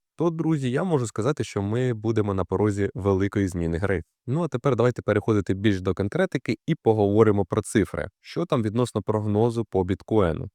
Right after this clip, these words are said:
Аналітик Том Лі заявив, що біткоін має потенціал вирости до одного мільйона доларів, бо повинен також зрівнятись з ринковою капіталізацією золотом. Ну, якщо чесно, то зараз це звучить як щось із казки. Але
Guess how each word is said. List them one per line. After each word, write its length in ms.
Аналітик 560
Том 200
Лі 120
заявив, 320
що 180
біткоін 420
має 160
потенціал 520
вирости 400
до 340
одного 500
мільйона 460
доларів, 640
бо 300
повинен 380
також 260
зрівнятись 540
з 140
ринковою 380
капіталізацією 960
золотом. 520
Ну, 400
якщо 300
чесно, 440
то 240
зараз 280
це 120
звучить 380
як 120
щось 300
із 160
казки. 400
Але 240